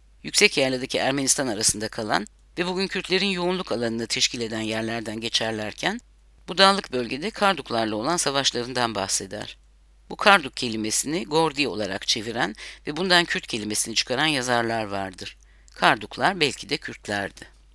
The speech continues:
Bu durumu Kürtlerin etnik yapıları,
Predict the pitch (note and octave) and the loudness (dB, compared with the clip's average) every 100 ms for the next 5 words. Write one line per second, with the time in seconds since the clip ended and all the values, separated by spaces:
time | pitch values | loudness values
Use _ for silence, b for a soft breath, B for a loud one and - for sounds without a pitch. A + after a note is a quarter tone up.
0 | - _ _ - - - - - - - | -20 _ _ -20 -20 -20 -20 -20 -20 -20
1 | - - - - - - A#3 F3+ B2+ A2 | -20 -20 -20 -20 -16 -6 -2 0 0 0
2 | G#3 - - F3 F3 F#3+ G3 - - F#3 | -4 -6 -8 -4 0 2 2 0 0 0
3 | - C3 A#2+ G#2+ G#2 C#3+ | 0 -2 0 0 0 -2